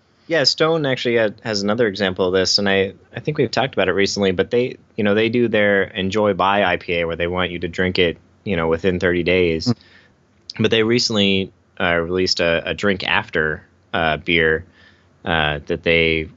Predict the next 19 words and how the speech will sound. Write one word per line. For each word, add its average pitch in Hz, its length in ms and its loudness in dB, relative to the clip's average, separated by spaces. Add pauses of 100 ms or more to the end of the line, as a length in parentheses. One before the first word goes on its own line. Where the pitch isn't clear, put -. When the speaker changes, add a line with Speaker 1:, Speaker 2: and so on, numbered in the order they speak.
(140)
Speaker 1:
wanted 95 260 -2
you 90 60 -6
not 87 260 -2
to 90 80 -2
drink 87 280 -4
for 87 180 -4
a 80 60 -2
year, 82 400 -2 (160)
Speaker 2:
Yeah. 85 340 -4
Speaker 1:
I, 80 200 -2
I 80 40 -2
believe 82 300 -2
was 82 180 -4
the 82 80 -6
time 85 280 -2
frame 80 240 -6
on 76 180 -4
it. 73 180 -12
So, 82 420 -2